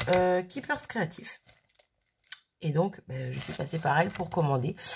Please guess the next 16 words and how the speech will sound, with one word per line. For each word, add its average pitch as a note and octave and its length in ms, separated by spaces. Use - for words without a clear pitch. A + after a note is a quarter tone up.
tout G#3+ 120
simplement. F3+ 760
<clears throat> A#3+ 640
Pardon. E3 260
En A3 100
sachant A3 600
que, G3+ 600
euh, D#3+ 680
elle G#3+ 240
a G3+ 100
fait G#3 300
la G3+ 140
commande, G3 880
qu'elle F#3+ 200
l'a F#3+ 140
reçue G3+ 720